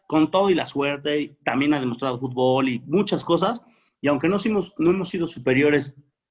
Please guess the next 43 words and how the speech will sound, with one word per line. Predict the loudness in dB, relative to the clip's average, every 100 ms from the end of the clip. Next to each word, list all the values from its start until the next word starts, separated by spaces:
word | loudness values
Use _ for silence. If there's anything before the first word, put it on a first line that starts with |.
| -20 _
a | -6 -4
casi | -4 0 2
nadie, | 2 2 0 -4 _ _ _ _
pues | -6 -4
por | 0 0
algo | 0 -2
Pumas, | -2 0 0 -2
con | 0 2
lo | 2
poco | -2 -6
que | -6
tiene, | -2 0 0 -2
para | -10 -10 -2
mí, | 0
porque | 0 -6 -6
para | -4 0
mí | 0
sigue | 0 -2
siendo | 0 0
un | 0
plantel | -4 -2 0
limitado, | 0 0 0 0 -2 -6 -18 -20 _ _ _ _ _
para | 0 0 0
mí, | -2 -2 -6
lo | -10
repito, | -8 -8 -4 -2 -4 _ _ _ _ _ -2
ha | 0
demostrado | 0 -2 -4 -4
mucho. | -6 -12 -12
Entonces, | -2 0 2 2 -2 -12 _ _ -20 -20 _ _ -4
para | 0 2
mí | 4
esto | 4 4 6
no | 6
es | 6
un | 4 4
fracaso | 2 0 -2 -2 -6
si | -6
no | -6
quedan | -4 -6 -6
los | -8
cuatro | -8 -8 -10
primeros. | -10 -12 -18